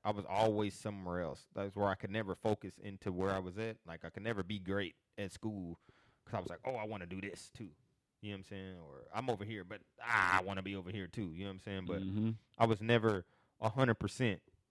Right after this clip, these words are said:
Speaker 1: where I was at. And so, like, I think no matter what you're doing, you have to give a hundred percent of self. At you,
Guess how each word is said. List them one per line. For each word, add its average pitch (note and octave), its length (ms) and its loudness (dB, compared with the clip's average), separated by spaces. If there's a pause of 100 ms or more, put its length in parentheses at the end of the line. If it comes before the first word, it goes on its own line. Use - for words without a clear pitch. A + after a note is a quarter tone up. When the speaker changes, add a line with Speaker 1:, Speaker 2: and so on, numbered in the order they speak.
(640)
Speaker 1:
where G#2+ 260 8
I F#2+ 60 6
was F#2 180 2
at. F#2+ 220 2 (240)
And G#2 160 -4
so, G2+ 140 0
like, F2+ 340 0 (140)
I F#2 100 0
think G2+ 380 -4 (2000)
no A2 100 -2
matter A2+ 200 4
what A#2+ 280 4
you're A2+ 100 4
doing, F#2+ 420 2
you G2 120 -2
have G#2 240 0
to G2+ 80 -6
give F2 180 -2
a E2+ 60 -4
hundred F2 180 -4
percent F2 260 -6
of D#2+ 60 -12
self. E2+ 260 -6 (1000)
At F#2 240 -6
you, G2 80 -6